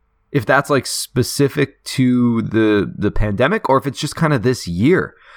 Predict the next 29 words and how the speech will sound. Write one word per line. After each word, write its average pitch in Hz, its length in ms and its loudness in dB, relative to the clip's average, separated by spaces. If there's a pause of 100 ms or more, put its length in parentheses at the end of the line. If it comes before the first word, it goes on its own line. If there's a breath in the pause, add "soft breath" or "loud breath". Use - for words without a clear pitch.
(200 loud breath)
This 202 240 0
year, 220 200 4
it's 170 120 -2
been 151 180 0
interesting. 123 760 0 (360 loud breath)
I, - 80 0 (100)
I 143 40 2
mean, 151 120 2
I 156 60 4
think 151 220 0
maybe 139 200 4
it - 140 -4
could 160 160 0
be 139 80 0
a 120 40 4
result 107 500 2
of 98 320 -2 (120)
maybe 98 200 0
no 98 100 2
fans 113 800 0
and, 87 220 -2
and 90 160 -2
maybe, 95 360 2
again, 92 300 0
volume 95 400 0
of, 87 140 -4
of 78 160 -6
matches. 107 640 0
And, 85 160 0